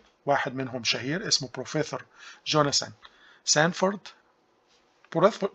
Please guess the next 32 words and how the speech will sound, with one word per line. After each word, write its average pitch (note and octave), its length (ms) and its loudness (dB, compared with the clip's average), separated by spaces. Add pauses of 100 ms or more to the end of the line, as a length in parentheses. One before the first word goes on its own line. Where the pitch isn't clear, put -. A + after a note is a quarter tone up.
بروفيسور E3 440 2
جوناثان D3 460 0
سانفورد F3 580 2
قبل E3+ 300 0
ما C#3+ 80 -4
يتكلم D#3+ 340 -2
في - 120 -6
الموضوع D3 440 0
ده F3+ 280 2
كانوا D3+ 220 -2
معتبرينه D#3 640 -2
رائع F#3 440 8
وشايلينه D#3 580 -2
على C#3+ 140 0
دماغهم D#3 360 -4
من D3 120 -14
فوق، G#3+ 360 -2 (440)
لأن D#3 240 4
ده F#3+ 100 10
اللي G3 160 -2
اخترع F#3 540 6
أسلوب F#3+ 460 -4
تسليم E3+ 400 -2
الأكواد، D3 540 -4
اللي C#3 120 -6
هو C#3+ 220 -2 (380)
يعرف D#3 280 8
بالمسدس C3+ 600 -4
الجيني D#3+ 440 -4
أو C#3+ 100 -4
الجين D3 320 -4
جان. B2+ 200 -6